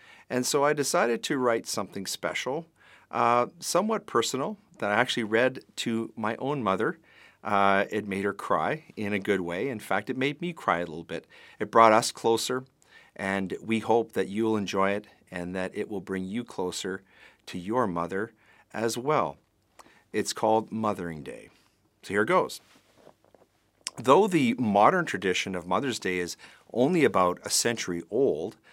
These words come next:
various cultures throughout history have set aside time to pay homage to mothers. The earliest Mother's Day celebrations can be traced all the way back to the spring festivals of ancient Greece,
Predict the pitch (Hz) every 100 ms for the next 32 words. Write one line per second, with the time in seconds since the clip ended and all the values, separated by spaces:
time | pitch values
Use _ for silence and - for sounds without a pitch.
0 | - - _ - 107 151 247 240 - -
1 | 110 - 110 - 107 123 92 85 - 101
2 | 101 123 - 143 135 - 135 143 - 85
3 | 90 98 110 104 107 107 - _ _ -
4 | 135 117 80 92 - _ - 147 - 143
5 | 156 127 58 - _ _ _ _ - -
6 | - _ 127 - 165 262 269 - 95 92
7 | 82 87 80 92 87 87 95 - 110 -
8 | 107 104 - 101 104 - _ 101 147 165
9 | 160 104 95 98 - - - _ _ 101
10 | - - 135 147 143 - 107 - 92 101
11 | 90 95 92 - - 180 170 98